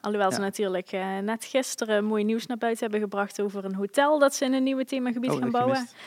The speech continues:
Speaker 1: Ja, in Rookburg. Ja, er komt een hotel midden in het park, eh, bij de nieuwe achtbaan. Fly, of hoe hij ook gaat heten.
Speaker 2: Ja.
Speaker 1: En, eh, ja,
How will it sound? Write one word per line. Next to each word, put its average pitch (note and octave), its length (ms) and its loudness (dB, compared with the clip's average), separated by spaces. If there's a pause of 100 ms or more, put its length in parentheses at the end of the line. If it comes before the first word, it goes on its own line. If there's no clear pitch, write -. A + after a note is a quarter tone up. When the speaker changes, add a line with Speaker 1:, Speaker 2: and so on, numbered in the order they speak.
(180)
Speaker 1:
Ja, A#3+ 180 -2
in G3+ 100 -2
Rookburg. A3+ 680 -2 (360)
Ja, - 200 -8
er F#3 120 -8
komt G3+ 200 -4
een G3 60 0
hotel G3+ 300 0
midden A#3 260 2
in G#3 60 0
het F3+ 120 -6
park, B3 380 -2
eh, G3 280 0
bij A#3 240 4
de A3 100 2
nieuwe G3+ 200 2
achtbaan. C4 480 0 (260)
Fly, A#3+ 380 0
of G#3+ 160 -2
hoe A3+ 100 -2
hij G#3 200 0
ook G#3+ 100 -4
gaat G#3 160 -6
heten. A#3 280 2
Speaker 2:
Ja. A#3 100 0 (440)
Speaker 1:
En, G#3 220 -4
eh, G3 360 -2
ja, E3+ 200 -2